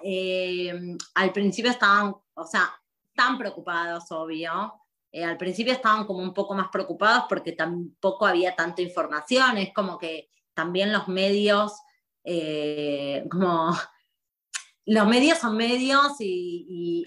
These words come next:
hay más, medios más amarillistas y hay medios que, eh, más, eh, entonces como que cuando tu vieja,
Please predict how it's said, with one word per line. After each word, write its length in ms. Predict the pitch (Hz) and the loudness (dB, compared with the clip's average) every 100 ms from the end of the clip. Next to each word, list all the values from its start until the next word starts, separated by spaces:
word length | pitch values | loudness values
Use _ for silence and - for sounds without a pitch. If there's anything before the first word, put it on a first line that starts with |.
| - | -2
hay 240 | 196 196 | 0 0
más, 260 | 202 190 196 - - 185 | 2 2 0 -8 -12 -8
medios 300 | 185 190 202 | -2 0 2
más 200 | 196 185 | 0 0
amarillistas 840 | 190 185 165 - 214 214 240 226 | 0 -2 -4 -4 -4 2 2 2
y 100 | - | 0
hay 120 | 170 175 | -6 -6
medios 320 | 180 190 185 | -2 -2 -2
que, 240 | 180 156 - _ _ | -4 -6 -10 _ _
eh, 220 | - 170 151 | -2 0 2
más, 260 | 175 180 | 2 0
eh, 280 | - 165 170 _ | -2 -6 -8 _
entonces 360 | 185 196 220 277 | -6 -2 0 2
como 240 | 262 202 | 4 2
que 320 | 180 170 - _ _ _ _ _ _ - | 2 0 -2 _ _ _ _ _ _ -16
cuando 480 | - 190 185 185 185 - _ | -6 -2 0 0 -2 -8 _
tu 140 | 202 185 | 4 6
vieja, 760 | 226 247 233 - 170 196 208 | 8 6 4 2 4 2 -2